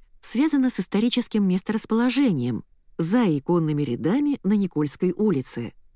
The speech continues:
Раньше сюда приходили обмениваться иконами, продажа которых считалась большим грехом. Средневековую Никольскую улицу вообще всегда называли «улицей Просвещения».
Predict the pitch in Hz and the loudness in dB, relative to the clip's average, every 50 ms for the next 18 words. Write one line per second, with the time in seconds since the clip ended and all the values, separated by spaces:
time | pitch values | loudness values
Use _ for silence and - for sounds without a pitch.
0 | - - - - 254 330 320 - 269 - - 214 180 185 170 175 175 - - 175 | -20 -10 -4 -2 -2 0 0 -2 -2 -2 -2 -2 0 0 0 -2 -4 -2 -2 -2
1 | 175 220 262 254 233 - - 185 185 180 208 214 180 170 151 156 156 - - 147 | 0 0 0 0 0 0 -2 -2 0 2 2 2 2 2 0 -2 -2 -4 -4 -4
2 | 143 135 - - 226 269 233 165 143 123 110 98 - _ - - _ - - - | -4 -4 -2 0 0 2 2 0 -2 -4 -6 -8 -12 _ -20 -20 _ -12 -6 -2
3 | 170 170 147 151 151 131 131 - 139 135 - 220 269 247 - - - 151 - 175 | -2 0 0 0 -2 -2 -4 -4 -4 -2 -2 0 0 0 -2 -2 -6 -4 -2 -2
4 | 180 190 185 180 - - 175 170 175 165 - - 139 127 131 131 147 170 - - | 0 0 0 -2 -4 -4 -2 -2 -2 -2 -2 -4 -4 -4 -4 -2 -4 -4 -2 -2
5 | 240 180 131 - - - - - _ - - - - - - - 160 180 160 196 | -2 -2 -2 -4 -8 -12 -18 -20 _ -20 -20 -20 -14 -10 -6 -2 0 0 2 2
6 | 196 196 220 - - 226 190 147 131 139 135 135 143 147 - 165 156 143 - - | 2 2 0 0 2 2 2 2 2 0 0 0 -2 -2 0 0 -2 0 -2 -2
7 | - 139 135 - - - 254 302 220 156 - - 117 113 - - _ - - 156 | -2 -2 -2 -2 0 0 2 2 2 0 -2 -4 -6 -6 -6 -8 _ -8 -4 -4
8 | 180 180 - - 339 349 - - 233 196 180 185 170 160 143 156 156 185 240 269 | -2 -2 -2 -4 -4 -4 -2 -2 -2 0 0 0 0 0 0 0 0 0 0 0
9 | 240 233 214 - - 226 247 240 226 - - 220 - 220 226 - - 240 247 - | 2 0 -2 0 0 0 0 0 0 0 -2 -4 -2 -2 -4 -2 -2 -2 -2 0
10 | - 208 190 147 120 101 104 92 - | 0 0 0 -2 -2 -4 -6 -8 -10